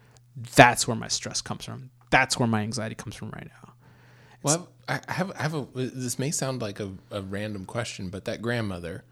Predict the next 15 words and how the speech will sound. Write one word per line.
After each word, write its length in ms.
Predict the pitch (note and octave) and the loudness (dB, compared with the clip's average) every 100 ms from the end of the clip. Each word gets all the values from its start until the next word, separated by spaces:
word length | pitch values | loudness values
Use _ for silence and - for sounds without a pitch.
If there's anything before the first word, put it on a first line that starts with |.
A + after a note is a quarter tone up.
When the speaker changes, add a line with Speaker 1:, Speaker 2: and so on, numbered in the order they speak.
| - | -8
Speaker 1:
Mm-hmm. 160 | B2 D#3+ - | -4 -4 -6
Speaker 2:
who 120 | - G#2+ | -2 0
lives 480 | G2 G2 G#2+ G#2 - | 2 0 -2 -6 -8
in 200 | A#2 G2+ | -6 -4
Guatemala 500 | G2 G#2+ G2 F2 F2+ | -4 -4 -4 -4 -2
Speaker 1:
Mm-hmm. 360 | C#3 G3 - | 0 -2 -6
Speaker 2:
and 460 | A2 F#2+ F#2 F#2 - - - | -6 -6 -6 -8 -12 -20 -12
has 180 | - G2 | -8 -6
a 40 | F#2 | -4
dirt 260 | F2+ - | -6 -8
floor, 500 | - G#2 G2 G2 G#2 - - - _ - - - - - _ _ _ _ - | -4 -2 -2 -4 -6 -12 -20 -20 _ -20 -20 -20 -20 -20 _ _ _ _ -8
is 160 | A#2+ G#2 | -6 -4
that 220 | A#2+ F3 | -6 -6
grandmother 380 | - E4+ G3+ C#3 | -8 -8 -6 -6
happy? 520 | - F#2+ - - - | -6 -10 -10 -12 -16